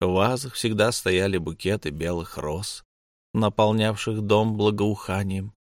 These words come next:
Теперь вдоль стен располагались генераторы тока, резервуары с питательными растворами и многое другое,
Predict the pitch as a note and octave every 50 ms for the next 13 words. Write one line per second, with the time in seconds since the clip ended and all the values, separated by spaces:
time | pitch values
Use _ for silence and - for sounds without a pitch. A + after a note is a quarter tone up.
0 | _ _ _ _ _ _ _ _ _ _ _ _ _ _ _ _ _ _ _ _
1 | _ _ _ _ - A#2+ - F#2+ - - - A#2 G#2+ A2+ A#2+ B2 A2 - - -
2 | - A#2+ A#2+ A#2 A2+ G#2+ G2+ - _ _ _ _ _ _ - F#2 F#2 F#2 - -
3 | G#2 G#2 A2 A#2+ A#2+ B2 B2+ B2 A#2+ A2 G#2+ G#2 G#2+ F#2+ G2 G#2 A2 B2 C#3 -
4 | - - - C2+ - _ _ - - C#3 C#3 _ - - B2+ B2 A#2+ G#2 - -
5 | - G2 G2 F#2+ G#2+ G#2 G2+ G2+ A2+ A#2+ B2 A#2+ A#2 A2 G#2+ - _ - - -
6 | - - F#2 - A2 A2 - - G2+ G2 F#2+ F#2 F2+ F2 E2+ F#2 G#2 - - F2+
7 | F2 - - - F2+ E2+ A2 C3 C3+ B2 A#2+ A2+ A#2+ - - C#3+ D3 C#3 C#3+ C#3
8 | C3 - C3+ C#3+ C3 C#3+ C3+ D3+ C#3 A#2 E2+ - -